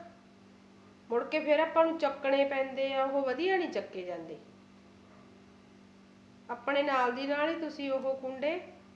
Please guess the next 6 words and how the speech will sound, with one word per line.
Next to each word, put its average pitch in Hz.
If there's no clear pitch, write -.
ਧਾਗੇ 311
'ਚ 262
ਪਰੋਈ 240
ਜਾਓ 233
ਸੂਈ 254
ਨਾਲ, 190